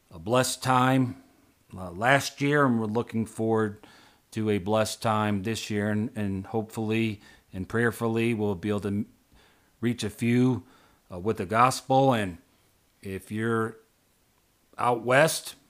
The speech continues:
just let us know. We may be able to stop by and say hello, because there's just something about this sort of human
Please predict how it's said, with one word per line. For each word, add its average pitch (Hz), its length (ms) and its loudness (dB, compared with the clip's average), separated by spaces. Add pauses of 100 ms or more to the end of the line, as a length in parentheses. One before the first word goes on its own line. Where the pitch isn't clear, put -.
(320)
just - 160 -12
let 123 140 0
us - 160 -4
know. 143 120 6
We 123 180 4
may 117 140 0
be 117 140 -2
able 123 100 4
to 120 100 -4
stop 127 300 2
by 139 200 6
and 135 120 2
say 143 200 0
hello, 151 500 8 (680)
because 120 260 -2
there's 139 200 2
just 185 220 4
something 180 440 8
about 156 420 8
this 156 240 2
sort 160 320 4
of 143 400 8
human 160 640 4